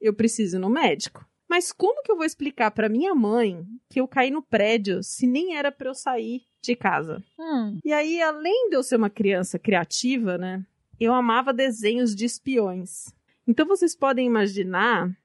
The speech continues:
Speaker 1: pra que lado a minha mente maluca foi neste momento.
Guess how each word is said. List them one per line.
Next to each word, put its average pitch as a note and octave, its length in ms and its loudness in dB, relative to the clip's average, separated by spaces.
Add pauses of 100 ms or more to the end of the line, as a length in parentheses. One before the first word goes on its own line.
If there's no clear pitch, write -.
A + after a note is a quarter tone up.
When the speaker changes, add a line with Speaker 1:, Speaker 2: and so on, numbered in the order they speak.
(120)
Speaker 1:
pra F#3 140 0
que - 160 -4
lado A3+ 380 2
a A#3+ 40 2
minha A#3+ 240 0
mente A3+ 360 -2
maluca C4 640 0
foi A#3+ 300 -2
neste B3 280 -2
momento. A#3 440 -2